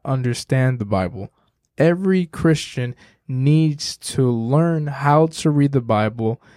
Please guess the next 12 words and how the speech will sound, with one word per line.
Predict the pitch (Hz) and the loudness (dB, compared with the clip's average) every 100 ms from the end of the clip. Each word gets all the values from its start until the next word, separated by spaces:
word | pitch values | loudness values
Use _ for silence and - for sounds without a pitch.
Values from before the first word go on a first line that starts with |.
| _ _ | _ _
needs | 127 143 147 - - | 0 0 0 -4 -4
to | 127 | -4
learn | 123 143 156 143 131 - _ _ | 0 2 2 2 -2 -8 _ _
how | - - 160 160 170 | -18 -4 2 2 2
to | 165 - 135 | -2 -6 -4
properly | - 143 147 165 160 147 127 | -2 0 2 2 2 2 0
separate | - 180 175 - 135 120 - - _ _ | -2 0 0 2 0 0 -4 -10 _ _
what | 139 147 | -2 2
belongs | 131 139 147 160 143 | 2 2 2 2 0
in | 127 | -4
the | |
scriptures, | 117 - 160 160 - 110 107 | -6 -4 -4 -4 -6 -6 -6